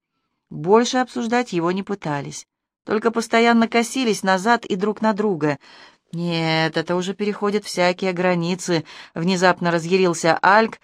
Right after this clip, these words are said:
так натягивая поводья, что бедная корова чуть пополам не сложилась. «Еще издеваться он надо мной будет, старый ублюдок». «Ты его знаешь», —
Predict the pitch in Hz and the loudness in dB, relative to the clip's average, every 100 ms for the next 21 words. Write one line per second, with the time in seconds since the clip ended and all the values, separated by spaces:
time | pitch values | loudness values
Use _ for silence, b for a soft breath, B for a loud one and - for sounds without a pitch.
0 | b b - 226 220 214 208 196 180 180 | b b 0 2 2 0 4 4 4 4
1 | 180 175 185 185 175 156 156 - 165 190 | 4 4 0 2 0 0 -2 -4 -2 -2
2 | 208 214 196 202 190 220 202 - 208 - | 0 0 2 4 4 4 2 0 -4 -4
3 | 185 190 180 190 220 220 208 208 202 196 | 0 2 4 4 4 2 0 -2 0 -2
4 | 170 147 - _ _ _ _ _ - 170 | -2 -2 -6 _ _ _ _ _ -6 -4
5 | 165 214 190 196 226 214 - 170 165 165 | 2 4 4 4 6 4 2 -2 -2 -2
6 | 165 175 170 160 165 143 143 - b b | -2 0 -2 -2 -2 -2 -4 -10 b b
7 | - 196 175 160 175 190 185 135 127 _ | 0 4 4 4 0 0 -2 -2 -8 _
8 | _ _ _ _ _ _ _ _ - 180 | _ _ _ _ _ _ _ _ -6 -2
9 | 175 185 170 208 160 135 - | 0 0 2 2 2 0 -8